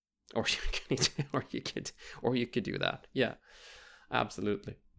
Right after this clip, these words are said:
What a brilliant idea. So that's where we are with that, ladies and gentlemen, with that little, uh, rant, maybe, it went into. <laughs> But I am quite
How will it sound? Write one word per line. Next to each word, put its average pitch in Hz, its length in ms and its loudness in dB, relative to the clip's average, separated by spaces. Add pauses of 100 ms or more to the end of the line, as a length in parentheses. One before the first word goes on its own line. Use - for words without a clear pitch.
(340)
What 170 160 0
a 170 40 2
brilliant 101 380 0
idea. - 220 -8 (2250)
So 156 480 8
that's 190 340 8
where 185 160 8
we 156 140 6
are 131 320 8 (100)
with 120 220 4
that, 123 400 6 (400)
ladies 110 480 2
and 101 100 -2
gentlemen, 107 540 -2
with 113 100 -4
that 110 220 -4
little, 104 480 -4
uh, 101 300 -6 (1080)
rant, 95 600 -4
maybe, 110 300 -6
it - 580 -18
went 110 240 -6
into. 113 300 -8 (380)
<laughs> 190 100 6 (420)
But 131 200 10
I 147 140 8
am 160 340 10 (160)
quite 139 480 2